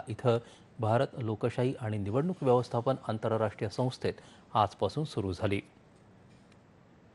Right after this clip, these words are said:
निवडणूक आयुक्त डॉक्टर सुखबीर सिंग संधू आणि डॉक्टर विवेक जोशी यांच्या उपस्थितीत मुख्य निवडणूक आयुक्त ज्ञानेश कुमार यांच्या अध्यक्षतेखाली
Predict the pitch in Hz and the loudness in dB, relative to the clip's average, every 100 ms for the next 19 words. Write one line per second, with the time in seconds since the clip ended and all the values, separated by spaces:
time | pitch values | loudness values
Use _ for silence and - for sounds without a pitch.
0 | - - - 107 113 160 185 175 175 - | -20 -14 -2 4 8 8 8 6 6 4
1 | 196 160 - 160 - 131 120 143 147 - | 4 4 6 4 4 0 2 2 2 0
2 | 143 127 139 139 113 101 101 101 110 - | -4 0 0 0 2 2 2 2 0 0
3 | 135 127 - 104 101 95 101 139 139 147 | 2 2 0 -4 -2 -2 0 0 0 0
4 | 117 101 98 98 123 - 127 151 - - | 0 0 0 0 -2 -2 -2 -2 -4 -20
5 | - - 123 - 135 120 117 113 113 113 | -12 -2 -2 2 2 4 2 2 4 4
6 | 120 - 135 113 113 120 175 - 110 95 | 2 2 2 2 -2 0 -2 -4 -2 0
7 | 98 98 101 90 147 - 151 131 127 117 | -2 -2 -4 -2 -4 -2 -2 0 2 2